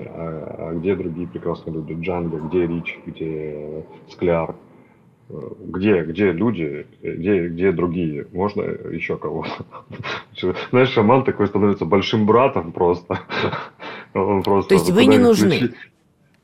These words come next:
Speaker 1: включи. Слушай, нет, на-, мы нужны людям, которые ра-, работу работают.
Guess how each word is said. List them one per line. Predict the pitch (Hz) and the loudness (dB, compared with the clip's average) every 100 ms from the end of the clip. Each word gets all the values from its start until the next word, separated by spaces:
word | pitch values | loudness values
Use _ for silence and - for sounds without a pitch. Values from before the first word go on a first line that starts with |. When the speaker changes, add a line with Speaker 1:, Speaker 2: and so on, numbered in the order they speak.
| _ | _
Speaker 1:
включи. | 113 107 117 - - - | -2 0 0 -2 -6 -8
Слушай, | - 147 - | 0 0 4
нет, | 139 - 98 | 4 6 4
на-, | 160 | 4
мы | 151 180 180 | 6 8 8
нужны | 147 143 160 165 | 6 4 8 8
людям, | 175 170 131 | 8 6 4
которые | 127 - 131 113 107 104 110 | 4 4 4 6 4 4 2
ра-, | 104 107 117 | 2 4 4
работу | 117 110 - | 4 4 2
работают. | 80 80 76 76 | -2 -4 -6 -8